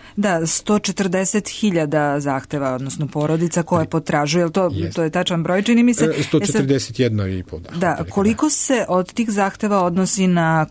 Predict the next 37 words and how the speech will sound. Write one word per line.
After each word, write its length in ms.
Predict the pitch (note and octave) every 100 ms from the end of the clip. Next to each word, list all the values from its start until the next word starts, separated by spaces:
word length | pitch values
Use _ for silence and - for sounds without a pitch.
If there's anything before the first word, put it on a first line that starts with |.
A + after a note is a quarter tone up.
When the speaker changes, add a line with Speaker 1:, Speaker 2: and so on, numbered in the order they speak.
| -
Speaker 1:
kuću 420 | E3+ D#3+ - E3
ili 180 | D3+ D3+
stan, 300 | - F#3+ G#3+
a 60 |
koliko 440 | G3+ G3+ F#3 - F#3
na, 320 | E3+ D#3+ D3
na 180 | E3 D#3+
zemljište? 580 | D3 B2 B2 C3 - - - - - -
Speaker 2:
Pa, 100 | C3+ - A#2
e, 340 | B2+ B2+ B2 - -
sad, 320 | A2+ F3 B2 B2
koliko 380 | - D3 E3+ E3+
baš 260 | C#3 D#3 -
samih 360 | D3+ D#3+ A#2+
zahteva 420 | B2 C3 C#3 D3
se 140 | A2 A#2
odnosi, 380 | C3 D3+ - G#2+
teško 380 | C3 C3+ -
je 60 | A2
proceniti, 540 | G#2+ G#2 A#2 C#3 C3+
međutim, 420 | A2+ A2+ C3 C3+ G#2+ - - -
e, 40 | A2+ A#2 A2+ A2+ A2 A2 G#2+ B2 A#2+
mi, 220 | B2+ D3+ C#3
mi, 240 | C3+ C#3+
mi 320 | C#3 C3 C#3+
smo 180 | - C#3+
imali, 340 | C#3 C#3+ D3 A2+ G#2
i 280 | G#2 A#2+ B2
Direkcija 640 | A#2+ C3 B2+ C3 A#2 C3 G2+
na 80 |
kraju 160 | G#2 G#2
krajeva 260 | A#2 A2 G#2
za 100 | A2
imovinu 380 | A2+ B2 B2
nam 140 | A2+ G#2+
je 60 |
dostavila, 560 | G#2 G#2+ - C3 G#2+